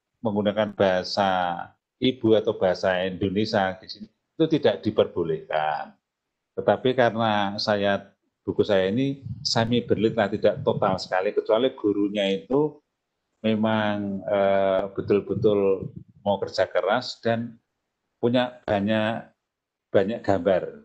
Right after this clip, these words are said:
banyak gambar. Karena tan-, Berlin itu harus dideskripsikan dengan gambar, dengan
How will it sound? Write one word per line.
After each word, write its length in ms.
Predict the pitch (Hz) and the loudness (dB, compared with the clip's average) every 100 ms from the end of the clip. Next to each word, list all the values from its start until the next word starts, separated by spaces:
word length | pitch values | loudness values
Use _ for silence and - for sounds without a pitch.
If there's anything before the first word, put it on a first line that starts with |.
| _ | _
banyak 260 | 107 95 104 - | -4 -2 -4 -4
gambar. 300 | 85 85 82 | -2 0 0
Karena 240 | 92 123 127 | 0 -2 0
tan-, 320 | 117 117 - _ _ - | -2 -2 -10 _ _ -6
Berlin 240 | 110 113 117 | 0 0 2
itu 160 | 120 147 | 2 2
harus 520 | 107 120 - - - | 4 0 -2 -12 -8
dideskripsikan 1200 | - 107 - 104 - 110 220 104 92 110 127 151 - _ _ _ _ _ _ - | -2 0 0 -2 2 0 2 -6 -2 -2 -2 -4 -10 _ _ _ _ _ _ -4
dengan 340 | 107 117 104 | 2 2 0
gambar, 640 | - 104 87 92 90 82 - | 0 0 2 2 2 0 -4
dengan 320 | 90 98 | -2 -2